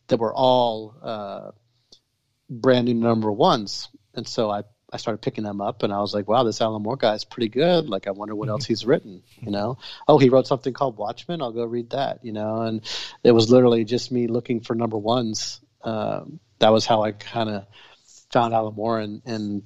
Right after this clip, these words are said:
by that point had decided that writing comic books was what I wanted to do. Now, why it never dawned on me as somebody who wanted to draw, that then became a writer,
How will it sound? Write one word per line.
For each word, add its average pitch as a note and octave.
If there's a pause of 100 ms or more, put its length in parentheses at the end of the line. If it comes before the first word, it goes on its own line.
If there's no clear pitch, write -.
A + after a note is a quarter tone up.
(240)
by A#2
that A#2+
point G#2+ (380)
had B2
decided G#2
that G2+ (120)
writing G2+
comic G#2+
books - (640)
was A2+
what A2
I A2
wanted G#2
to G#2
do. G#2+
Now, A2+ (1120)
why C3
it A#2
never A2+
dawned A2+
on G#2+
me G#2
as G#2+
somebody A2+
who G#2+
wanted A2
to G2+
draw, G2+ (840)
that A2+
then A#2+
became A2
a G#2
writer, G#2